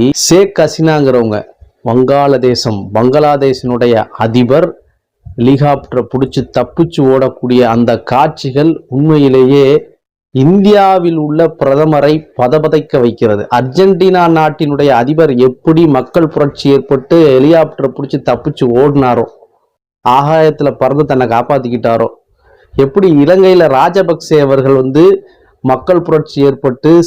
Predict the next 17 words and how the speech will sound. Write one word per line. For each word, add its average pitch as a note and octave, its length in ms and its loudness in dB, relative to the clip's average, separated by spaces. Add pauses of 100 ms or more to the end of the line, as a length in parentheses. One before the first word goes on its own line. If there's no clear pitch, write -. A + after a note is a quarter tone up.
சர்வாதிகார D3+ 600 0 (100)
ஆட்சியினால C3 560 -2 (640)
தப்பிச்சு D#3+ 540 -2
நாட்டை D3 380 -2
விட்டு C#3+ 220 -4 (140)
ஓடினாரோ, C3+ 440 0 (240)
அந்த D#3 180 2 (120)
மாதிரி B2 320 0 (520)
ஷேக் G3+ 500 0
ஹசீனாங்கிற D#3+ 580 0 (100)
பொம்பளை, B2 440 -2 (640)
பிரதமரா D#3+ 460 0
இருந்த C3+ 280 -4
பொம்பளை, A#2 360 -2 (300)
தன்னுடைய C#3+ 520 0 (280)
ஆணவத்தினால், D3 880 0
அகம்பாவத்தினால், C#3+ 920 -2